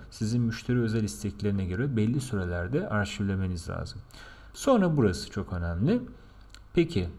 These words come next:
her şey okey. Yani müşteri gelecek, diyecek ki denetim yapacak sana. Tamam, e, güzel, bu kontrolleri yapıyorsun. Peki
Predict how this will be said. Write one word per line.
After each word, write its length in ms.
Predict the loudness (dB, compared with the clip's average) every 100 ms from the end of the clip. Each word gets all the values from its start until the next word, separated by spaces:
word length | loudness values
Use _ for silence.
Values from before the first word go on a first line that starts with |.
| -16 -2
her 200 | 4 4
şey 220 | 4 4
okey. 400 | 4 4 -2 -4 -4
Yani 220 | -2 0
müşteri 440 | 0 0 2 2
gelecek, 480 | 4 2 2 -2 0
diyecek 340 | 0 2 0 -2
ki 140 | -2
denetim 400 | 2 2 2 2
yapacak 440 | 2 0 -6 -6
sana. 320 | -4 -2 -2 -2 -10 -16 -6
Tamam, 380 | 0 2 2 0 -8 -14 -18 -18 -16 -2
e, 480 | 2 4 6 4 2 0 -2
güzel, 380 | 2 6 6 4
bu 80 | 0
kontrolleri 640 | 2 4 4 4 6 6
yapıyorsun. 640 | 4 4 4 2 2 -2 -2 -10 -20 -18 -2
Peki 380 | -2 2 0